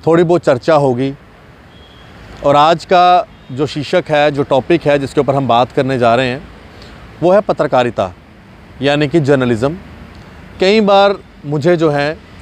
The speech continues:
कई सारे लोग messages करते हैं और ये कहते हैं कि जर्नलिज्म के बारे में कुछ बात ज़रूर किया करो, कि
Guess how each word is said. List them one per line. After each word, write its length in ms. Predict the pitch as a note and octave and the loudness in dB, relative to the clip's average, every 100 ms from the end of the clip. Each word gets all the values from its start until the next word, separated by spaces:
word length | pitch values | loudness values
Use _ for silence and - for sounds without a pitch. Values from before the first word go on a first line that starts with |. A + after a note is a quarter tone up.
| - - - - | -20 -20 -10 -2
कई 180 | E3 | -2
सारे 220 | F3 E3+ D#3+ | 0 2 2
लोग 220 | D3+ D3 | 2 0
messages 560 | C#3 C#3 E3+ D#3 D3 | -2 -4 -2 -2 -4
करते 300 | - C3+ - | -2 -2 0
हैं 260 | D#3+ D3+ F3+ - - - - - - | -2 -2 -8 -20 -20 -20 -20 -8 0
और 440 | D#3 D#3 D#3 D#3 D#3 | 2 2 4 4 4
ये 100 | D#3 | 0
कहते 340 | D#3 C#3 F3 | -2 -4 -4
हैं 160 | D#3+ D3 | -4 -2
कि 360 | E3 D#3 D#3+ - B2+ | -2 0 -2 -8 -6
जर्नलिज्म 560 | A2 D3 C#3+ C3 E3 | -2 0 0 0 -2
के 140 | C#3+ D3 | 0 0
बारे 280 | C3+ C3+ | 2 0
में 300 | D3 C#3+ C#3+ C#3+ - | 0 -2 -4 -8 -8
कुछ 160 | D3 B2+ | -6 -4
बात 280 | A2 B2 A2 | 0 0 0
ज़रूर 300 | A2+ C#3+ C#3 | 0 0 -2
किया 280 | B2+ A#2 | 0 0
करो, 280 | A2 A#2 B2 C#3+ - - - - - - | 0 0 -2 -4 -16 -20 -20 -20 -20 -2
कि 340 | C#3+ C#3+ C#3+ | 2 2 0